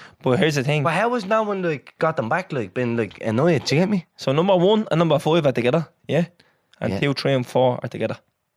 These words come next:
Speaker 1: They're in their own little clique as well.
Speaker 2: The Russians, the Americans?
Speaker 1: No, the Russians, the Chinese and the Indians.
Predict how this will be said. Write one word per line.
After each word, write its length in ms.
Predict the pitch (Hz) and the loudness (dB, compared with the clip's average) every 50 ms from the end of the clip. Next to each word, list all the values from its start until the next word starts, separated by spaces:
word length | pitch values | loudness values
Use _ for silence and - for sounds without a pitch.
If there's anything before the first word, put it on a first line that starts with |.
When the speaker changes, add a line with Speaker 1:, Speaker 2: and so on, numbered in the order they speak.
| _ _ _ | _ _ _
Speaker 1:
They're 160 | - 120 120 | -6 -4 -2
in 120 | 123 123 120 | -2 -2 -2
their 100 | 113 113 | 0 -2
own 140 | 117 127 | -2 -2
little 120 | 123 - - | -4 -6 -6
clique 220 | - 123 117 - | -4 -6 -6 -6
as 100 | 98 110 | -6 -4
well. 160 | 120 123 123 - _ _ _ _ _ _ _ _ _ _ _ _ - _ _ | -4 -4 -4 -4 _ _ _ _ _ _ _ _ _ _ _ _ -20 _ _
Speaker 2:
The 100 | - 92 | -6 -4
Russians, 420 | 92 95 101 - - 98 92 90 - | -2 -2 -2 -2 -4 -6 -8 -6 -6
the 60 | 95 | -6
Americans? 600 | 95 95 101 107 110 - 117 104 - - - - _ | -4 -4 -4 -6 -6 -6 -8 -10 -10 -14 -18 -14 _
Speaker 1:
No, 140 | 127 120 117 | -2 0 0
the 100 | 113 113 | 0 0
Russians, 300 | 120 127 127 - 131 120 | -2 -2 -2 -4 -6 -8
the 60 | 123 | -8
Chinese 460 | 110 - 120 120 120 120 120 117 117 | -6 -4 -2 -2 0 0 -2 -2 -2
and 100 | 117 110 | -4 -6
the 60 | 113 117 | -6 -6
Indians. 460 | 120 120 117 110 - - - - | -6 -6 -6 -8 -10 -12 -16 -20